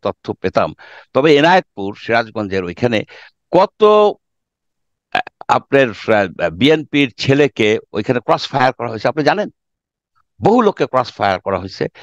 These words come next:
গুম করে দেওয়া হয়েছে। সুতরাং এইখানে মানুষের একটা, পুলিশের প্রতি মানুষের একটা এই ছিল, আপনার ঘৃণা ছিল, আহ, সহিংসতা ছিল, সেই সহিংসতার,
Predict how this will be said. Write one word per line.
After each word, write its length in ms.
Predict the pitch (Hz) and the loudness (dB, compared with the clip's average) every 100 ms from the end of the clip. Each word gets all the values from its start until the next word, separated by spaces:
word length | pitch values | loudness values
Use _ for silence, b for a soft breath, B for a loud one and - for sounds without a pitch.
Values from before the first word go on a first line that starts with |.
| B - | B 0
গুম 200 | 165 220 | 2 2
করে 200 | 165 139 | 2 2
দেওয়া 200 | 120 90 | 0 -4
হয়েছে। 320 | 92 - - b b - | -6 -8 -8 b b -6
সুতরাং 480 | 151 220 190 135 131 - _ _ - | 0 4 4 4 0 -10 _ _ 0
এইখানে 300 | 156 180 202 | 2 2 2
মানুষের 500 | 139 123 175 - 190 | 2 2 0 0 2
একটা, 420 | 165 - 151 117 - | 0 0 2 2 0
পুলিশের 380 | 139 185 - 175 | -6 -4 0 0
প্রতি 340 | - 113 143 190 _ _ - | -2 -8 -8 -8 _ _ -4
মানুষের 400 | 101 143 143 120 | -2 -2 -2 -2
একটা 340 | - - 107 - _ _ - | -2 0 -2 -2 _ _ -4
এই 120 | 98 | -2
ছিল, 340 | - - 98 78 | -2 -2 -2 -2
আপনার 340 | - - 90 - | -8 -8 -6 0
ঘৃণা 240 | 123 147 | 2 2
ছিল, 240 | - 135 | -2 -10
আহ, 680 | - - _ _ _ - 87 | -12 -16 _ _ _ -2 -2
সহিংসতা 580 | - - 151 170 139 123 | -2 0 0 0 -4 -8
ছিল, 260 | - 135 190 B - | -6 -6 -6 B -2
সেই 200 | 139 135 | 0 0
সহিংসতার, 600 | - 143 151 156 151 | 0 2 0 0 -2